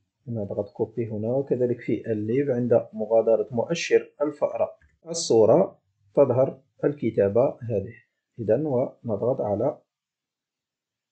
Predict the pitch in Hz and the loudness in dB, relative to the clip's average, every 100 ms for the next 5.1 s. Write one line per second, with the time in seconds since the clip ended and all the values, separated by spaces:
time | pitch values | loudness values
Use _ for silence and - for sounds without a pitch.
0 | _ _ _ _ _ - 143 110 - 104 | _ _ _ _ _ -2 0 0 -4 -2
1 | 151 - _ _ _ _ - 135 151 - | -2 -6 _ _ _ _ 0 4 4 2
2 | 120 98 90 127 170 _ - 110 98 101 | -4 -4 -4 -6 -6 _ -18 -8 -4 0
3 | 147 - 123 139 - - 110 113 110 - | -2 0 -2 -2 -4 -8 -4 -2 -4 -8
4 | 160 - 131 131 113 110 104 104 101 139 | -14 -6 -2 -2 -2 -4 -4 -6 -6 -10